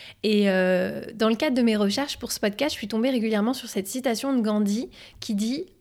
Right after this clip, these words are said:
Le secret du bonheur, c'est l'alignement entre ce que vous pensez, ce que vous dites et ce que vous faites. » Très jolie citation, hein, soit dit en passant. Donc si je comprends bien, c'est une forme de cohérence entre la pensée, la parole et l'action.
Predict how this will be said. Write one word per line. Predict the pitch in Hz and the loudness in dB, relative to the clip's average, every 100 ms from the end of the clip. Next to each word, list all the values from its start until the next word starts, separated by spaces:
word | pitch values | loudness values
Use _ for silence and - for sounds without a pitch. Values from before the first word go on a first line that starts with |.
| - | -4
Le | 196 196 | 2 2
secret | 196 254 - 294 | 2 -2 -2 0
du | 247 208 | 0 2
bonheur, | 208 202 190 247 - _ _ | 4 4 2 -2 -6 _ _
c'est | - 214 | -2 2
l'alignement | 196 233 269 240 220 202 202 | 4 4 4 4 4 0 -2
entre | 208 202 - 185 190 - | -4 -2 0 -2 -4 -12
ce | - 214 | -4 -2
que | 202 | 0
vous | 190 | -2
pensez, | 175 247 254 277 285 - _ | -2 -2 0 0 -2 -4 _
ce | - - | -10 -6
que | 214 226 | 0 0
vous | 202 | 0
dites | 175 214 - - _ _ | -2 -6 -10 -20 _ _
et | 208 | -4
ce | 226 | -2
que | 208 | 0
vous | 262 208 | 2 0
faites. » | - 147 - - _ _ _ _ _ - | 0 -4 -4 -20 _ _ _ _ _ -2
Très | 262 | 2
jolie | 226 240 | 2 0
citation, | 240 208 170 - 359 | -2 -4 -4 -4 -4
hein, | 226 262 - _ | -2 -4 -8 _
soit | - 202 | -4 -2
dit | 190 | 0
en | 196 | -2
passant. | 175 175 226 - - - - - 202 | -2 -4 -4 -6 -8 -18 -18 -10 -4
Donc | 202 | -2
si | 294 | -2
je | - | 0
comprends | 254 220 226 | -2 0 2
bien, | 247 254 | 2 0
c'est | 208 | -2
une | 185 | -2
forme | 214 220 | 0 2
de | 190 | 2
cohérence | 214 226 220 233 233 | 4 4 4 0 0
entre | 196 196 | -2 0
la | 185 170 | 0 0
pensée, | 226 226 - 254 285 | 0 -2 0 0 2
la | 202 | 0
parole | - 220 202 220 208 202 - - _ - | 2 2 4 2 2 -2 -10 -20 _ 0
et | 254 | 2
l'action. | 202 190 - 247 | 2 -2 -2 -2